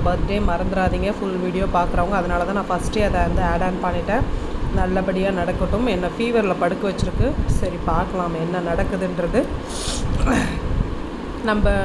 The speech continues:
இது என்ன மீன்? ஆ, முசுல் பாறை ரொம்ப சூப்பரா இருக்கு. ஒ-, என்னோட ஃபேவரட் ஆயிடுச்சு. மத்தியை விட இதுதான் ஃபேவரட் ஆயிடுச்சு.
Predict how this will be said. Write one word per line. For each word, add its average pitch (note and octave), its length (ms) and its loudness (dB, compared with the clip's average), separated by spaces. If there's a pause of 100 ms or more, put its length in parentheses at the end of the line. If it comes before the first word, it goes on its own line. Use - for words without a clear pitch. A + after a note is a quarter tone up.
(380)
இது G#3 140 0
என்ன G#3+ 180 2
மீன்? A3+ 560 0 (480)
ஆ, G3 260 2
முசுல் A3 540 2
பாறை F3+ 260 2
ரொம்ப F#3+ 440 2
சூப்பரா F#3 680 2
இருக்கு. F#3+ 380 0
ஒ-, F3 60 0
என்னோட F3+ 320 4
ஃபேவரட் G3 640 2
ஆயிடுச்சு. F3 520 0
மத்தியை G3+ 360 0
விட G3+ 140 0
இதுதான் G3+ 240 0 (100)
ஃபேவரட் F3 360 0
ஆயிடுச்சு. E3 400 -2